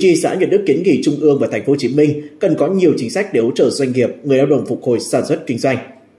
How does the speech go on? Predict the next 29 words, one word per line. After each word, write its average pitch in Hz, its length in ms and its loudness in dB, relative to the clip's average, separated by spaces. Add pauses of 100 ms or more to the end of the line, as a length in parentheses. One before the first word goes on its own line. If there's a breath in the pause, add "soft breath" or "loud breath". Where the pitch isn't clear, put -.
(280)
Ông 202 180 4
Lê 202 120 4
Hữu 151 160 4
Đức, 240 240 2
cử 139 180 4
tri 156 200 4
thị 151 200 0
trấn 135 180 0
Củ 151 140 4
Chi 143 180 2
bày 143 260 0
tỏ 139 380 -2 (340)
về 160 220 2
chất - 120 0
lượng 220 180 2
học 151 160 -2
tập 139 180 0
của 123 80 -2
các - 180 -8
em 175 220 0 (120)
trong 151 200 -2
bối 120 180 0
cảnh 135 240 -2
trường 123 140 0
học 117 160 -4
chưa 151 80 0
được 123 120 0
mở 120 80 0 (100)
cửa, 127 340 0